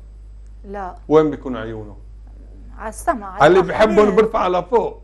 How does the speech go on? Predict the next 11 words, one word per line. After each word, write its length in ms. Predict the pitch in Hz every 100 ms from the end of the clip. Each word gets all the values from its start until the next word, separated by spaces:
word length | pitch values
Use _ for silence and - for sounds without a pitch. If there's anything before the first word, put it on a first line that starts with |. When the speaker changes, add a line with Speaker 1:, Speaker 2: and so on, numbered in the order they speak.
| -
Speaker 1:
نعم. 300 | 262 269 190
Speaker 2:
شفتي 280 | 208 185 196
شي 100 | 190
واحد 160 | 165 170
بغني 380 | 156 151 175 160
وحيط 300 | 147 151 151
راسه 240 | 143 143
على 60 | 143
الأرض؟ 260 | 139 156 - -
بكون 160 | 170 165
مكسور. 580 | 160 - 226 233 147